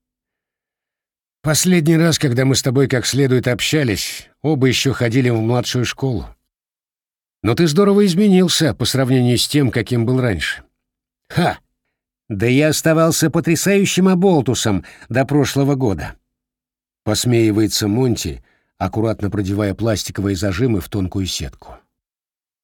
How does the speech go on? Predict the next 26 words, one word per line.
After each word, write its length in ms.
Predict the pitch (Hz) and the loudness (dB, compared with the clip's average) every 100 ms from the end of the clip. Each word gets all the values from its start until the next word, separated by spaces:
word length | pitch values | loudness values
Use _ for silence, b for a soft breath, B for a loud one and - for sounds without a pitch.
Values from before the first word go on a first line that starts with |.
| _ _ - | _ _ -6
«А 140 | 120 | -4
что, 400 | 135 147 98 71 _ _ _ - | -2 -2 -2 -4 _ _ _ -4
неужели 440 | 107 127 131 214 | 0 2 2 2
ты 120 | 202 208 | 2 2
ни 100 | 214 | 4
разу 320 | 196 120 120 | 2 2 2
не 140 | 123 | 0
заходил 380 | 123 120 139 131 | 0 0 0 0
в 80 | - | 0
пентхаус 640 | 139 - 185 175 113 - b b b b | -2 0 0 0 0 -4 b b b b
на 160 | 110 | -2
знаменитой 560 | 101 123 131 135 127 139 | 0 2 4 2 2 2
вечеринке?» 680 | 131 - 147 95 73 67 - _ _ _ _ _ _ _ _ _ _ - | 0 -2 -2 -4 -6 -14 -20 _ _ _ _ _ _ _ _ _ _ -6
«Ох, 320 | 156 104 - | -2 -2 -2
нет. 400 | 101 104 78 - _ _ _ _ _ _ | -2 -2 -2 -10 _ _ _ _ _ _
Мы 200 | 135 139 | 2 2
с 80 | 120 | 2
Джулией 420 | 113 123 151 131 | 0 2 4 4
были 220 | 123 127 123 | 2 2 2
домоседами. 760 | 127 127 - 139 82 60 - _ _ _ _ _ _ _ _ _ _ | 2 0 0 -4 -4 -10 -18 _ _ _ _ _ _ _ _ _ _
Ты 160 | - 220 | -4 -2
здорово 440 | 117 165 190 165 | 0 2 4 4
веселился 580 | 147 131 139 135 147 143 | 4 2 2 2 2 2
и 40 | 127 | 2
без 220 | 123 95 | 2 0
нас». 400 | 127 131 - | 0 0 -6